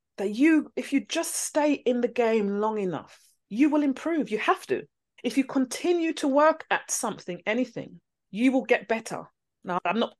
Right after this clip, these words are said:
proclaiming to be a, a professional dancer. I've got <laughs> absolutely no interest in being a professional dancer. But the point is, it's a constant reminder that you can do anything, essentially, if you're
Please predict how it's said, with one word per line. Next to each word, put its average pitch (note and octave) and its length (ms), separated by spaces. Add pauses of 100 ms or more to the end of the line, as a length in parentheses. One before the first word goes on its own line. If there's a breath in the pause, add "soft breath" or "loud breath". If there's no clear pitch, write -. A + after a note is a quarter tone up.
(100)
proclaiming G#3+ 520
to F3+ 120
be F3+ 160
a, D#3+ 160
a - 100 (180)
professional F3 440
dancer. D#3 340
I've D#3 120
got - 100 (100)
<laughs> - 120
absolutely A3+ 540
no G3 220
interest F#3+ 460
in E3 100
being E3 200
a D#3+ 40
professional D#3 460
dancer. F3 560 (160 soft breath)
But F#3+ 80
the B3 40
point C#4+ 320
is, F#3+ 440 (120)
it's - 220
a G#3 60
constant B3+ 500
reminder A3 640
that E3+ 180 (240)
you A#3+ 260
can A#3+ 200
do A3 180
anything, G#3+ 400
essentially, E3 680 (220)
if D#3 200
you're E3+ 260